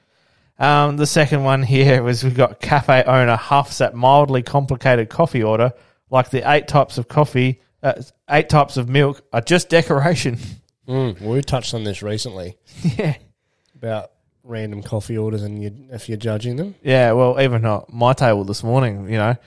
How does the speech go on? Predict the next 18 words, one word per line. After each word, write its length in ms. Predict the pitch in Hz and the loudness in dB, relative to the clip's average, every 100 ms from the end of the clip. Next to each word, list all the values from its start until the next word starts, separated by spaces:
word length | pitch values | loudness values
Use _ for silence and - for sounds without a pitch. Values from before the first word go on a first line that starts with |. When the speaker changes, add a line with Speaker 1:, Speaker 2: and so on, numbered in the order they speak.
| _ _ | _ _
Speaker 1:
regular 440 | 113 117 123 123 117 | -2 0 2 0 0
cap, 460 | - 113 110 - _ _ _ | 2 2 2 -2 _ _ _
<laughs> 340 | _ _ _ - | _ _ _ -4
uh, 960 | 113 175 120 - _ _ - 110 104 92 | 0 2 2 -2 _ _ -2 0 0 0
vanilla 340 | 110 135 139 | 0 4 4
milkshake, 680 | 123 123 - 131 117 110 - _ _ _ _ _ _ _ - | 4 2 2 2 4 2 -4 _ _ _ _ _ _ _ 0
orange 320 | 127 123 113 | 2 2 0
juice 220 | 117 110 | -4 -4
for 80 | 101 | -4
me 180 | 104 107 | -4 -4
'cause 120 | - | -4
I'm 80 | 107 | -4
not 140 | 104 | -2
drinking 260 | - 104 - | -4 -6 -4
coffee 260 | 117 107 | -4 -2
at 40 | 101 | -2
the 80 | 107 | -2
moment. 300 | 110 110 | 0 -2